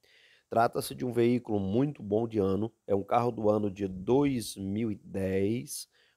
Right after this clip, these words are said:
modelo dele também já é dois mil e dez. Veículo, aquela frente mais escura, estilo máscara negra no farol dele. O carro está muito original e bem alinhado.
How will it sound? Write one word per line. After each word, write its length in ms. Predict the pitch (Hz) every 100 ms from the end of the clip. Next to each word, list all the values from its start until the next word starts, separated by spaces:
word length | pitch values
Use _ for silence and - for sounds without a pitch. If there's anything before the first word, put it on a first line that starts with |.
| -
modelo 400 | 120 135 147 120
dele 240 | 113 113
também 360 | 113 110 107 117
já 220 | 113 104
é 180 | 98 107 _ _ _
dois 640 | 101 92 107 113 120 110
mil 460 | 98 98 104 113 110 _
e 120 | 120
dez. 1000 | 117 - 101 104 107 101 92 104 - - _ _ _ _
Veículo, 800 | 87 90 98 104 127 - 120 113
aquela 480 | 104 - - 104 104
frente 480 | 95 - 107 107 -
mais 280 | 104 101 92
escura, 500 | 107 - 117 123 107
estilo 480 | - - 104 104 95
máscara 560 | 101 104 - - 107
negra 460 | 98 98 110 98 101
no 120 | 98
farol 360 | - 107 107 -
dele. 440 | 98 104 113 123 _ _ _ -
O 80 | -
carro 320 | 110 107 95
está 240 | - -
muito 560 | 95 92 101 127 135 -
original 680 | 101 92 92 95 98 113 _ _ -
e 80 |
bem 340 | 98 87 95 95
alinhado. 560 | 95 101 107 98 -